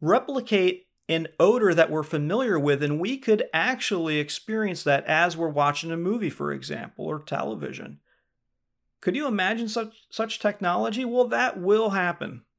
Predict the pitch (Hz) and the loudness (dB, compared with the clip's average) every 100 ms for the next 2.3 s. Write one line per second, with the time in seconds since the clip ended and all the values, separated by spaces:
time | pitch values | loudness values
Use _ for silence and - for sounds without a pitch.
0 | _ - 143 156 202 202 170 170 196 190 | _ -10 -2 0 0 0 0 0 -2 -4
1 | 170 165 156 147 165 151 - 147 135 151 | -4 0 0 0 -6 -6 -6 -6 -4 -4
2 | 240 143 139 | -2 -2 -4